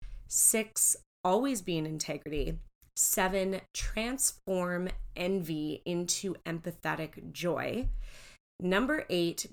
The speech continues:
be willing to work for what you want and realize that there's nothing that you can't have. Number nine, take responsibility for where you are in life. Number ten, follow your own path.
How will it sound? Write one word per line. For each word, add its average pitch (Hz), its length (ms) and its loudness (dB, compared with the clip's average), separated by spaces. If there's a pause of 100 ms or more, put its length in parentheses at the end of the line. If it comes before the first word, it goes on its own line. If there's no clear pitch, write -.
be 190 140 -2
willing 196 380 2
to 202 220 -2
work 185 300 2
for - 180 -2
what 190 280 0
you 185 140 -4
want 165 540 0 (460)
and 170 180 0
realize 170 420 0
that - 160 -6
there's 156 200 -2
nothing 165 560 0
that - 160 -8
you 156 80 -8
can't - 320 -10
have. - 460 -6 (680)
Number 226 300 2
nine, 175 500 2 (140)
take - 240 -4
responsibility 208 760 0
for 165 180 -8
where 156 220 -2
you 156 260 -2
are 156 180 -2
in 156 160 -4
life. 175 460 -6 (640)
Number 175 300 0
ten, 226 580 -2 (120)
follow 214 640 0
your 190 340 -2
own 185 440 -2 (140)
path. 165 640 -2